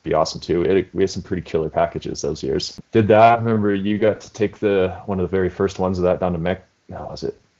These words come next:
Guatemala for Pan Am Champs? Remember we kinda scrambled to get those together. It was, uh, the year before I got to go to Colombia, I think that next season,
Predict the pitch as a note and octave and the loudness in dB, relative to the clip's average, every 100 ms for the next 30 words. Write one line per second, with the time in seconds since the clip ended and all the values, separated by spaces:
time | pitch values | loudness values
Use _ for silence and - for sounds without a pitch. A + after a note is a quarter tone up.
0 | _ F#2+ E2+ E2 F#2+ D#2+ E2 - _ _ | _ 0 2 2 2 2 -4 -16 _ _
1 | _ E2+ D#2 C#2+ - E2+ D#2+ D#2 - E2+ | _ -6 -6 -8 -6 -4 -4 -6 -6 -6
2 | D#2+ - - _ _ _ _ E2 E2 D#2 | -6 -10 -14 _ _ _ _ -6 -4 -4
3 | - D2+ - F2+ E2+ D2+ D#2+ D#2 E2 E2 | -4 -8 -4 -2 -2 -2 -4 -2 -2 -2
4 | - E2+ F2 F2 - _ _ _ _ _ | 0 4 4 2 -2 _ _ _ _ _
5 | _ - F2+ E2 F#2 F2 F2+ F#2 G2 F2+ | _ -6 -6 0 0 2 -2 -6 -6 -2
6 | F2+ F2+ - F2+ E2+ E2 - E2+ - F2+ | -2 -2 0 0 0 -4 -4 -6 -4 -4
7 | E2+ D#2+ E2+ F2 E2 F2 F2 - E2 F2 | -2 -4 -4 -4 -4 -4 -6 -6 -2 -2